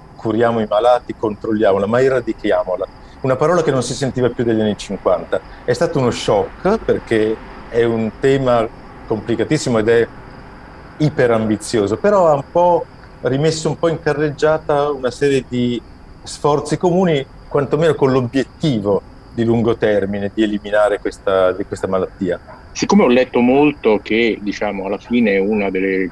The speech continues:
Speaker 2: protezioni verso la malaria sono le reti spruzzate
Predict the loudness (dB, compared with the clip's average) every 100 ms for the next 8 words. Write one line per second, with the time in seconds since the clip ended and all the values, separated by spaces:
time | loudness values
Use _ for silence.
0 | -6 -8 -6 -8 -4 -2 0 0 0 -2
1 | -4 -4 -6 -8 -14 -14 -14 -4 -4 -2
2 | -2 0 0 2 2 0 0 -2 2 2
3 | 2 0 -2 -10 -8 -10 -4 -2 -2 -2
4 | -4